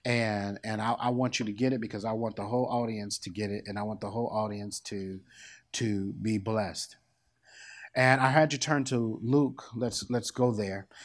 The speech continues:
because now you have an understanding. Hopefully you have enough from this word to where when we go over Luke chapter number five, you will understand what God's trying to do, um, so that you are blessed.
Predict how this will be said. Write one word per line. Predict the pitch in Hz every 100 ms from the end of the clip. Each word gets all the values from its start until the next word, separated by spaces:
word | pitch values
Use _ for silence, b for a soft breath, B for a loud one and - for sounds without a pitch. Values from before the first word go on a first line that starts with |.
| B
because | 127 127
now | 139 151
you | 139
have | 131 127
an |
understanding. | 123 117 - 131 120 B B B
Hopefully | - 196 170 135
you | 123
have | 127 120
enough | 117 127 113
from | 123 107
this | 110 -
word | 127 160 120 107
to | 110
where | 113 110 107 B B -
when | 120 117
we | 123
go | 120
over | 147 131 120
Luke | 131 131
chapter | 117 117
number | 110
five, | - 131 127 120
you | 127
will | 123
understand | 123 110 - 139 117
what | 104
God's | 113 104
trying | - 117
to | 104
do, | 104 208 147 120 120 b b b b -
um, | 120 117 110 107
so | - 127 117
that | 117 -
you | 117 117 113 107 - -
are | 117
blessed. | 120 127 92 -